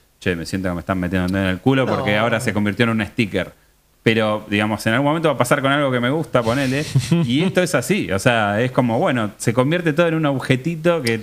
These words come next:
Speaker 1: digamos,
Speaker 3: Sí.
Speaker 1: que no tiene co-, que su contexto ni siquiera tiene que ver con la banda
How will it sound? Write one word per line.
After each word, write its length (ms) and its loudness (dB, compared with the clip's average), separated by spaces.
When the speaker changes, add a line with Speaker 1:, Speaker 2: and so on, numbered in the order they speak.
Speaker 1:
digamos, 260 2
Speaker 3:
Sí. 60 -8
Speaker 1:
que 240 -2
no 140 2
tiene 180 0
co-, 220 0
que 120 2
su 160 -4
contexto 460 2
ni 80 0
siquiera 240 0
tiene 200 -2
que 100 0
ver 220 -2
con 200 2
la 140 2
banda 640 -2